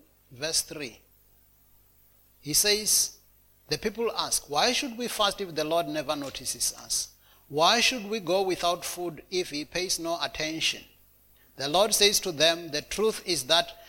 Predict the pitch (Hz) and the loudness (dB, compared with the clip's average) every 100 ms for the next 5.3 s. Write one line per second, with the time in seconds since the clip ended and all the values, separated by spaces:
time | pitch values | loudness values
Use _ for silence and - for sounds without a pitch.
0 | - - 208 233 190 202 - 240 247 269 | -20 2 6 6 6 4 6 8 8 6
1 | 247 - 214 214 196 165 - 196 156 131 | 2 6 6 4 0 -4 -2 0 2 0
2 | - - _ _ - 156 156 - 170 151 | -6 -10 _ _ -4 -4 -4 0 2 4
3 | - - 208 214 214 185 160 156 190 180 | 4 4 0 -6 -4 0 0 -2 -2 0
4 | 180 185 185 - 165 170 - 131 139 123 | 0 -2 -6 -6 -6 -6 -10 -8 -4 -2
5 | - - | 2 2